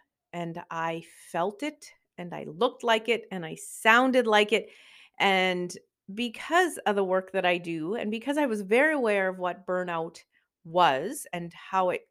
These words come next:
could feel, I wanted to stop it in its tracks before it got to be, you know,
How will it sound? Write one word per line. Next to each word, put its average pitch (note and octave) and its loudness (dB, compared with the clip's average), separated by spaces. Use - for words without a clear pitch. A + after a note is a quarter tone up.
could F3 -6
feel, F3+ 0
I F#3 2
wanted C4+ 2
to C4 -4
stop A#3+ 0
it G#3+ -2
in G#3 0
its - -12
tracks G3+ -4
before F#3+ -2
it G3 -8
got F3+ 0
to F#3 -10
be, F3 -10
you G#3 2
know, D#3+ -4